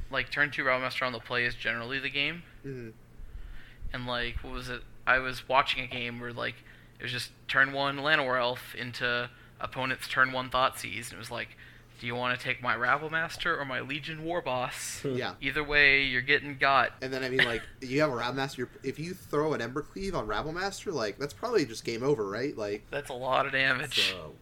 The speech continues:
Speaker 3: mucho demo-
Speaker 2: Yeah, and then if you get, if you, uh, get your Secret Layers next w-, Secret Lair next week and buy some Pile Drivers, you
Speaker 3: Ooh.
Speaker 2: can throw an Embercleave on those.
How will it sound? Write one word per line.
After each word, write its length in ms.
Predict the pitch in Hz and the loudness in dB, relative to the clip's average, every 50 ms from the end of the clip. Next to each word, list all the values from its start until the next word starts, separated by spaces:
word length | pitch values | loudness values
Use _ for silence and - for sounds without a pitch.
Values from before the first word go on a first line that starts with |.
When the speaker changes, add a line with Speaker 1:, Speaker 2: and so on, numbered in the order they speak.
| 113 | -8
Speaker 3:
mucho 480 | 123 135 131 - - 139 131 123 123 120 | -8 -8 -6 -4 -2 -2 -2 -2 -2 -4
demo- 260 | - - - - - - | -8 -10 -12 -14 -14 -12
Speaker 2:
Yeah, 80 | - - - - - | -12 -10 -10 -8 -8
and 120 | - 107 120 | -8 -6 -6
then 80 | 123 127 | -6 -6
if 120 | 123 - | -8 -8
you 80 | 131 113 | -6 -4
get, 200 | 127 120 113 - - | -4 -4 -4 -6 -8
if 180 | 131 123 117 - | -8 -8 -8 -6
you, 260 | 135 123 120 120 117 113 | -8 -6 -4 -4 -2 -2
uh, 180 | 110 107 107 - - - - - - - | -2 -2 -2 -4 -8 -14 -20 -20 -10 -6
get 120 | 151 151 | -4 -2
your 100 | 143 135 | 0 -2
Secret 340 | 131 - - 180 170 147 123 | -2 -2 -4 -2 -2 0 0
Layers 320 | 135 165 185 175 143 - - | 2 2 2 2 2 0 0
next 220 | 117 - - - | -2 -4 -6 -8
w-, 180 | - 117 113 - - | -12 -12 -14 -14 -12
Secret 320 | - - - 151 143 123 113 | -10 -8 -6 -4 -4 -4 -2
Lair 220 | 135 147 147 135 | 0 2 2 2
next 260 | 120 107 - - - | 0 -4 -8 -8 -8
week 220 | 117 113 110 - 117 | -8 -8 -8 -8 -8
and 180 | 107 107 104 | -10 -6 -4
buy 180 | - 117 117 120 | -4 -2 -2 -2
some 360 | 117 - - 113 104 98 98 95 - | -4 -6 -6 -8 -8 -8 -8 -2 0
Pile 200 | 139 165 180 156 | 2 4 4 2
Drivers, 540 | 135 127 107 107 104 104 101 101 101 - - - - | 2 0 0 0 0 -2 -2 -2 -4 -6 -12 -12 -8
you 80 | - 113 | -6 -4
Speaker 3:
Ooh. 200 | 120 127 123 117 | -2 -2 -2 -4
Speaker 2:
can 120 | 110 110 | -6 -6
throw 260 | 107 143 131 127 123 | -4 -2 0 0 0
an 80 | 113 113 | -2 -2
Embercleave 400 | 120 120 123 117 - 120 120 104 | -4 -6 -8 -8 -8 -8 -8 -8
on 140 | 101 101 107 | -8 -8 -6
those. 540 | 120 127 120 107 101 101 107 - - - | -4 -2 -2 -2 -4 -4 -6 -8 -12 -14